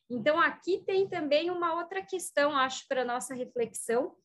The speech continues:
que é como é que a gente pode melhorar a experiência de diretoras, diretores escolares na função, né? E garantindo que eles tenham, inclusive, o tempo necessário pra desenvolver as ações, né?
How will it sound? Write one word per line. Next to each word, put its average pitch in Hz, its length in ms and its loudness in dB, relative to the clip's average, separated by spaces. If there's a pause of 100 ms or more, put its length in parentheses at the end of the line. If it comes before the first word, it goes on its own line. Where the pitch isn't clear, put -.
(220)
que - 80 2
é 277 40 6
como 320 240 0
é 302 60 2
que 311 100 -6
a 339 40 -4
gente 339 240 -2
pode 302 280 2
melhorar 320 680 2
a 330 100 0
experiência 330 800 -2
de 277 180 -14
diretoras, 269 880 -2
diretores 247 540 -4
escolares 262 580 -2
na 285 140 -6
função, 240 580 -2
né? 202 300 -4 (400)
E 226 80 -4
garantindo 269 920 2
que 339 140 -8
eles 320 280 -6
tenham, 285 380 0
inclusive, 302 640 -6
o 440 80 -6
tempo 294 520 2
necessário 302 840 0 (400)
pra 285 160 2
desenvolver 285 600 -4
as 294 180 -4
ações, 180 520 -6
né? 247 280 -2